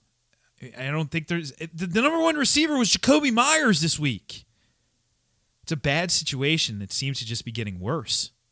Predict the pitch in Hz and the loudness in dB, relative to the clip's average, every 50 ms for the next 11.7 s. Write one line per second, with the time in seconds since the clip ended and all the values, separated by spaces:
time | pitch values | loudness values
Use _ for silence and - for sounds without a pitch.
0 | _ _ _ _ _ _ _ _ _ _ _ _ _ _ _ _ - 135 - 208 | _ _ _ _ _ _ _ _ _ _ _ _ _ _ _ _ -14 -10 -4 -2
1 | 220 190 147 131 - 120 117 156 180 180 160 - 131 113 - 139 127 - 135 135 | 0 0 0 -2 -2 -2 0 2 2 2 2 0 -4 -6 -4 -6 -4 -4 -4 -4
2 | 127 110 101 107 107 123 131 - - 98 - 101 87 - 92 87 90 98 - _ | -4 -4 -6 -6 -6 -6 -6 -6 -8 -10 -12 -12 -12 -12 -10 -10 -10 -12 -14 _
3 | _ - - - - - _ _ _ _ _ _ - - - _ _ - - - | _ -18 -18 -18 -20 -20 _ _ _ _ _ _ -12 -12 -12 _ _ -12 -6 -4
4 | 180 127 165 165 180 175 147 - 170 147 - 143 - - 107 120 160 180 127 95 | -4 -4 -4 -4 -4 -4 -4 -4 -6 -6 -6 -8 -10 -8 -6 -6 -4 -4 -4 -6
5 | 98 110 123 143 - _ - - - - - _ _ _ _ _ _ - 156 160 | -10 -10 -10 -12 -14 _ -20 -20 -20 -20 -20 _ _ _ _ _ _ -2 0 0
6 | 165 - 127 - 147 127 - 127 113 117 123 117 - 101 90 107 104 104 101 92 | 0 -2 -4 -6 -6 -6 -4 -4 -2 -2 -2 -2 -4 -8 -8 -6 -6 -4 -6 -6
7 | 87 95 98 113 110 98 95 95 - - - - _ _ _ _ _ _ _ _ | -6 -6 -6 -6 -6 -6 -6 -6 -6 -6 -8 -10 _ _ _ _ _ _ _ _
8 | - 160 - - 202 202 190 185 185 180 - 190 190 190 190 185 180 170 170 - | -4 -4 -2 0 0 0 0 0 -2 -4 0 0 2 4 4 2 2 0 -2 -4
9 | - 160 165 170 202 196 - - 117 113 117 107 104 - 123 131 139 131 - 107 | -4 -2 0 0 0 0 -2 -4 -4 -4 -4 -4 -4 -2 0 0 0 -2 -4 -8
10 | 101 98 - 151 135 98 85 - - 123 117 123 - 165 185 196 190 190 175 - | -8 -6 -4 -4 -4 -4 -6 -6 -6 -4 -4 -4 -2 -2 -4 -2 0 -2 0 0
11 | - - 233 190 - 160 127 107 95 80 - - - - | 2 2 2 2 2 0 -4 -4 -6 -8 -8 -6 -6 -6